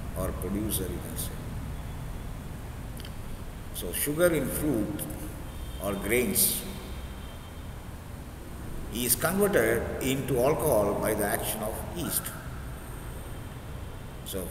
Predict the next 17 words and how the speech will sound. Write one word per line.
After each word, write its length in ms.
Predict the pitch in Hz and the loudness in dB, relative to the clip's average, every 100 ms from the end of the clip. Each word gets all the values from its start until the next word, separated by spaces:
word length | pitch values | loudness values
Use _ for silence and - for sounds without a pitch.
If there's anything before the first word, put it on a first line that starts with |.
| - | -2
fermentation, 560 | 120 147 160 160 180 165 - - - | -2 0 0 0 0 -4 -6 -6 -6
we 80 | 98 | -4
can 180 | 98 | -4
say 200 | 92 117 | -2 0
simply 440 | 101 107 107 101 87 - - - - | 0 -2 -4 -4 -6 -6 -8 -6 -2
action 340 | 107 - 110 | -2 -2 -4
of 120 | 101 95 - - - - | -2 -4 -6 -8 -8 -4
yeast 240 | 113 113 | -2 0
and 160 | 104 98 | 0 -2
sugar, 400 | - 104 98 90 - - - - - | -2 0 2 0 -2 -6 -6 -6 -2
which 300 | 104 123 - | 4 4 4
gives 480 | 98 113 101 - - - - - - - - - | 2 4 4 2 0 -4 -6 -6 -6 -6 -8 -4
carbon, 280 | 107 107 110 113 | 0 0 0 2
uh, 460 | 110 104 104 98 | 6 6 6 6
alcohol 640 | 113 117 110 120 110 107 101 | 4 4 4 4 4 2 0
and, 260 | 104 95 | 0 2
uh, 140 | 95 | 0